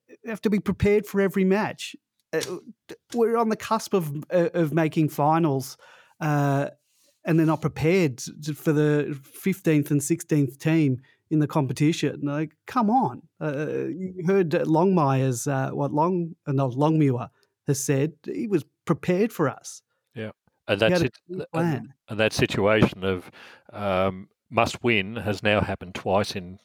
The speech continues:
Speaker 2: in Goodwin's, um, uh, duration as the, as the coach. That's the real concern, that in these must win, uh, games at the end of the season, to get into finals, we've failed against lowly sides. Sydney,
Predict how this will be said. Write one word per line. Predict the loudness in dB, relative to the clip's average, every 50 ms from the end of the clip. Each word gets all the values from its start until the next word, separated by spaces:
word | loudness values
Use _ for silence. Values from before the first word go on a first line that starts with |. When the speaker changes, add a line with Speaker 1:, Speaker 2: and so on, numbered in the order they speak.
| _ _ _ _ -12
Speaker 2:
in | -12 -10 -10 -8
Goodwin's, | -4 -4 -4 -2 -2 -4 -4 -4 -8 -8 -6
um, | -4 -2 -2 -4 -6 -10 -18 _ _ _ -20 -20 -20 _ _ _
uh, | 0 2 2 2 0
duration | 0 0 2 4 4 4 2 0 -2 -4
as | -6 -4
the, | -4 -4 -2 -2
as | -2 -2 -2
the | -4 -2
coach. | 2 2 2 2 0 0 0
That's | 0 0 0 -2
the | -4 0
real | 2 2 2 2
concern, | 0 -6 -8 -4 -2 -2 -2 -2 -4
that | -6 -6 -6 -6
in | -8 -10 -10 -10 -14 -16 _ _ _ _
these | -2 -2 -2 -2 -4 -10 -16 -20 -20 -20 _
must | 2 2 2 2 0 -2
win, | -2 -2 -2 -4 -10 -12 -16 _ _ _ _ _ _ _ _ -10
uh, | -8 -6 -4 -2 -4 -2 0
games | 2 2 2 2 0 -2 -6
at | -4
the | -2 -2
end | -2 -2
of | -4
the | -4 -4
season, | 0 2 2 2 2 0 -4 -8 -10
to | -10 -6 0
get | 0 2 2
into | 2 -2 -2 -4 -6
finals, | 0 2 2 4 4 2 0 -2 -4 -6 -6 -10 -18 _ _ _
we've | -8 -8 -8
failed | -2 0 2 2 2 0 0 -4 -8 _ _ _ _ _ _ _ _ _ _ _ _ -12 -10
against | -6 -2 -2 -2 -2 -2 0
lowly | 2 2 4 4 0 -2
sides. | -2 2 2 4 4 4 0 -2 -8 -14 -16 _ _ _ _ _
Sydney, | -8 -4 -4 -4 -2 -2 -2 -2 -2 -4